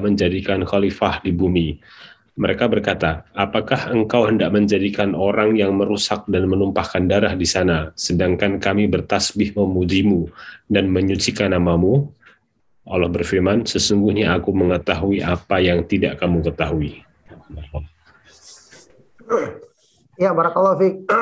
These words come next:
Speaker 2: <clears throat> Ayat ini berhubungan dengan <clears throat> ketika Allah Subhanahu wa taala ingin menciptakan manusia ya, untuk menghuni permukaan bumi ini, maka Allah Subhanahu wa taala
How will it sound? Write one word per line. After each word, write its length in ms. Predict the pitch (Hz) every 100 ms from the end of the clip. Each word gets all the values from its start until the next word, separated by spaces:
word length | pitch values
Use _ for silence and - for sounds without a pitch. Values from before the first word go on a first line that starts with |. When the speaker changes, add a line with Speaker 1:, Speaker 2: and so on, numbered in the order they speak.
| - 202 196
Speaker 2:
<clears throat> 500 | 139 - _ - 160
Ayat 200 | 175 180
ini 520 | 160 175 208 220 214 - - - _ _ _ _ _ _ _ _ _ _ _ _ _ _ _ _
berhubungan 520 | 160 156 160 170 190 180
dengan 480 | 156 175 202 202 - - 127 107 - _
<clears throat> 640 | _ _ _ _ _ -
ketika 260 | 151 190 185
Allah 240 | 180 196
Subhanahu 500 | 190 151 160 190 175
wa 100 | 160 151
taala 240 | 175 165
ingin 160 | 160 151
menciptakan 520 | 151 147 160 160 147
manusia 500 | 143 165 151 135 123
ya, 20 |
untuk 240 | 123 123 131
menghuni 400 | 131 147 156 139
permukaan 520 | 127 127 139 135 131
bumi 320 | 151 156 135
ini, 160 | 123 127 - _ - - - _ _ _ _
maka 200 | 151 151
Allah 200 | 170 196 196
Subhanahu 500 | 160 147 170 180 160
wa 120 | 147
taala 320 | 143 139 160